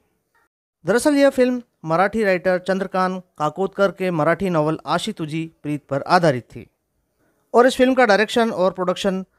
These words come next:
दोनों ही राज खोसला देख रहे थे और फिल्म के डायरेक्शन में राज खोसला का साथ दे रहे थे पुनीत इस्सर के पिता सुदेश इस्सर। फिल्म के मुख्य और सहायक कलाकार थे विजय आनंद, आशा पारेख, नूतन, विनोद खन्ना, देव मुखर्जी, नीता मेहता,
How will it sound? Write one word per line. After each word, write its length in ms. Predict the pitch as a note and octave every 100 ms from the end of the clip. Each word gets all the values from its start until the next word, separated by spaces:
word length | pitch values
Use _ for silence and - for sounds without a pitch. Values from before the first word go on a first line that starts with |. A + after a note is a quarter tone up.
| _
दोनों 260 | D#3+ G3+ A3+
ही 100 | G3+ G3+ F3
राज 220 | D#3+ E3
खोसला 320 | - C3 D3+
देख 180 | E3 F#3
रहे 200 | D3 A#2
थे 180 | A2 A#2 - _ _ _ _ _ _ _ -
और 160 | B3+
फिल्म 220 | C4 C4 C#4
के 140 | C4+
डायरेक्शन 400 | A3 G#3+ - A3+
में 260 | A3 G#3 G#3 -
राज 200 | D#3 F3+
खोसला 300 | - F3 F#3
का 80 | F3+
साथ 220 | E3+ E3
दे 180 | D3+ F3+
रहे 200 | F#3+ F3+
थे 180 | F3 F3+
पुनीत 300 | F3+ F3+ F#3
इस्सर 240 | E3 F3+
के 100 | D#3+
पिता 380 | D3 C#3 D3 D3 -
सुदेश 380 | - F#3+ F#3+ -
इस्सर। 300 | - - A#2 - _ _ _ _ _ _ _ _ -
फिल्म 200 | A3+ C4+
के 100 | C4+
मुख्य 260 | A#3+ B3
और 100 | C4 B3
सहायक 300 | G3+ F#3+ A3
कलाकार 400 | F#3+ G3+ G#3+ G#3+
थे 100 | A3
विजय 240 | D3+ D3 G3
आनंद, 340 | E3+ F3+ F3+
आशा 280 | - D3 F#3+
पारेख, 360 | E3+ D#3+ E3 D#3+
नूतन, 400 | D3 C#3+ D#3+ D#3+ D#3 _ -
विनोद 200 | D3 F3
खन्ना, 380 | E3 D#3 D3+ C#3+
देव 260 | C3 D#3+
मुखर्जी, 560 | D#3+ D3 D3 C3 C#3+ C3+
नीता 320 | F3 D3+ D3 E3
मेहता, 420 | C#3+ C3+ C#3